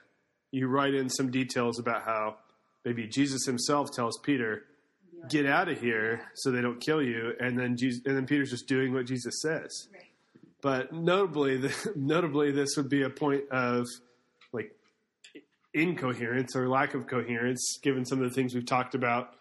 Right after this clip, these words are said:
Speaker 1: already tonight. Like, if Peter just does what Jesus says and runs away, that doesn't seem like the,
Speaker 2: Right.
Speaker 1: the Peter that we know. The, yeah, so this seems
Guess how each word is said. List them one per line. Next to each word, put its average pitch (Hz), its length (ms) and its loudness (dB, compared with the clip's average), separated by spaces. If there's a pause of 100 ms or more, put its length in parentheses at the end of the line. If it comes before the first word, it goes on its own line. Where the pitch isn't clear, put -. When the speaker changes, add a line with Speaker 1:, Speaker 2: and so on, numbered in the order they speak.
(1040)
Speaker 1:
already 120 460 2
tonight. 135 500 0
Like, 113 280 -6 (280)
if - 140 -8
Peter 127 240 0
just 127 320 -4
does 117 240 -2
what 117 260 -6
Jesus 120 360 -4
says 117 260 -2
and 113 160 -8
runs 117 260 -2
away, 123 440 0 (560)
that 120 120 -4
doesn't 123 260 -4
seem 120 260 -2
like 110 260 -6
the, 120 120 -4
Speaker 2:
Right. - 220 -18
Speaker 1:
the 131 80 -2
Peter 120 320 -2
that 110 180 -6
we 113 120 -8
know. 127 380 -2 (160)
The, 120 180 -2
yeah, 127 220 2
so 120 180 -2
this 120 220 -2
seems 117 400 -4